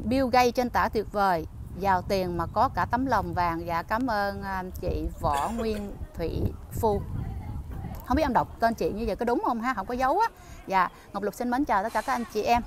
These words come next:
À, và Ngọc Lục xin, à, cảm ơn sự tham gia cũng như là chia sẻ hay là, à, bình luận ở trên đây. À, Ngọc Lục sẽ đọc lại những cái lời bình luận của anh chị nếu có thời gian.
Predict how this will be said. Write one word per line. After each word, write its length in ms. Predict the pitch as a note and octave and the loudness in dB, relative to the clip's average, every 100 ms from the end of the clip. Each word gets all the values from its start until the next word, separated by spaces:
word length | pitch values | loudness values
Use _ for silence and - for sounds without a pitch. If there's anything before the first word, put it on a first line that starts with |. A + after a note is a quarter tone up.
| - | -6
À, 220 | - G#3 G3+ | -4 -2 0
và 140 | G3 | 0
Ngọc 160 | F#3 G3 | -2 -2
Lục 160 | F#3 | -4
xin, 240 | - A3 A3+ | -2 -4 -2
à, 160 | G#3+ | -2
cảm 220 | G#3 A3+ | 0 0
ơn 380 | C4+ A3+ A3 A3 G#3 | 6 8 8 6 -2
sự 80 | F3 | -4
tham 260 | G#3+ G#3+ | -2 0
gia 280 | G#3 G#3 G#3 | 2 2 2
cũng 240 | E3+ - | 0 -4
như 180 | G#3 G#3 | -2 -2
là 160 | G3+ E3+ | 0 -2
chia 200 | - G#3 | -2 -4
sẻ 460 | - F3 D#3 F#3+ | -2 -2 0 -2
hay 280 | C4+ A#3 G3+ | -4 -6 -4
là, 340 | G3+ F#3+ D#3+ D#3 - - - - | -4 -2 -4 -6 -10 -14 -14 -12
à, 100 | F#3 | -6
bình 200 | F#3 F3 | -4 0
luận 200 | E3 D3 - | 0 -2 -4
ở 80 | F3 | -6
trên 240 | A#3 G#3+ | -4 0
đây. 180 | G#3 G#3 - - - - - | 2 2 -4 -14 -12 -8 -4
À, 160 | F#3+ F#3+ | -2 -2
Ngọc 140 | E3+ | -2
Lục 140 | F3 - | -4 -4
sẽ 300 | F#3 D#3+ G3 | -4 -2 2
đọc 240 | D#3 - | 0 2
lại 200 | D#3+ D#3+ | -2 0
những 140 | F3 | -4
cái 80 | G3 | -4
lời 100 | A3+ | -4
bình 140 | F3 D#3+ | -4 -6
luận 160 | D#3+ | -6
của 80 | E3 | -6
anh 140 | G#3 | -8
chị 260 | G3 E3+ D#3 | -6 -4 -4
nếu 160 | F#3 G#3+ | -6 -6
có 160 | A3+ A3+ | -4 -4
thời 220 | G#3 E3+ | -2 -2
gian. 280 | F3+ F#3+ | 0 -2